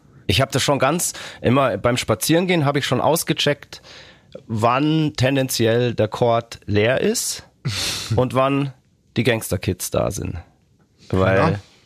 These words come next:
Speaker 1: mit denen lege ich mich halt nicht an. Das ist dann aber immer so lustig, wenn ich in der Früh dann da hinkomme, dann, äh, liegen überall im, im, in der Dreierzone
Speaker 2: Ja.
Speaker 1: immer noch die Joint-Stummel rum.
Speaker 2: Gehen die Kids zum Basketballspielen als Alibi?
Speaker 1: Ja klar, die pumpen dann hart Hip-Hop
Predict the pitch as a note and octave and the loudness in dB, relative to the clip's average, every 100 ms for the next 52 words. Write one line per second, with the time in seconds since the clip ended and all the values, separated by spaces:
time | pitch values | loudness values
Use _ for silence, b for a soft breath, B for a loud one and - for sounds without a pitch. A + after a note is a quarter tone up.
0 | b - G2+ A2+ A#2+ A#2+ A#2+ B2 A#2 G2+ | b -4 0 2 2 0 0 0 0 0
1 | B2 F#2+ F2 F2 F2 _ _ - B2+ C3+ | -2 -2 -2 -4 -6 _ _ 0 0 2
2 | B2+ A#2+ A#2+ B2+ A2+ A#2+ - A2 G2+ G2+ | 2 2 2 0 0 0 0 -2 0 0
3 | G#2 G2+ - C3 A#2 G2 F2+ A#2+ - G2+ | 2 0 0 0 2 2 2 0 0 0
4 | G2 G2 F#2 B B B - G2 G2 G2 | 2 0 -2 B B B 0 2 2 0
5 | - B B - G2+ G#2+ G#2+ G#2+ G2+ G#2 | -4 B B -2 0 2 2 2 2 0
6 | G2+ G2 G2+ - G2 F#2+ F#2 - - A2 | 0 0 0 0 0 0 -2 -4 -2 0
7 | G#2+ F#2+ A#2+ D3+ G2 - G2+ G2 A#2+ D3+ | 0 0 0 0 -2 -2 0 0 -2 -4
8 | _ B B B C3+ B2+ - A2+ G#2+ - | _ B B B 2 2 2 0 0 -2
9 | A2 A2+ B2 - - E2 D2+ F2 D#2 E2+ | 0 0 0 -2 -2 -2 -2 -4 -4 -6
10 | - - C#3+ C#3+ D3 F3+ - - C#3 C3 | -8 -2 0 0 0 0 -2 -2 0 2
11 | - - D3 C#3+ D3 C#3+ D#3+ D#3+ D#3+ D#3+ | 0 0 0 2 0 0 2 2 2 0
12 | - B2+ C3 - C3 D#3+ B2+ A2 A#2 F#3 | 0 0 0 0 2 2 2 2 0 2
13 | B2 A#2 B2 E3 C3+ B2+ - F3 - C#3 | 0 0 2 0 0 -2 -2 -2 0 0
14 | A#2+ A#2 C3 - F3 - A3 A#3 | 0 0 -2 0 -4 0 -2 -2